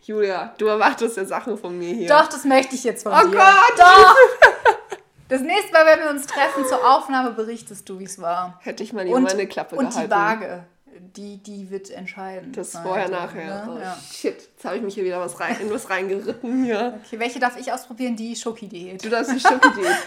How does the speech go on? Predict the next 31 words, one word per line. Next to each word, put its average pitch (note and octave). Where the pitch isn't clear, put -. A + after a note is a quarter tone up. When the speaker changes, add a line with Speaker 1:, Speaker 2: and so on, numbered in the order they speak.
Speaker 1:
Oder B3+
dann B3
gibt's A#3+
ja A3
auch -
noch A#3
so A3
Farbendiäten. A3
Das -
hat -
doch F#3+
Mariah F#3
Carey G#3+
mal E3+
gemacht, F3
so G3
wo F3+
du F3+
nur G3
Sachen F#3+
isst, -
die G3+
zum G3+
Beispiel F#3+
pink A#3+
oder F3+
lila F#3+
sind. E3+
Speaker 2:
Mm. G3+
Speaker 1:
Mhm. E3
Speaker 2:
Mhm. F#3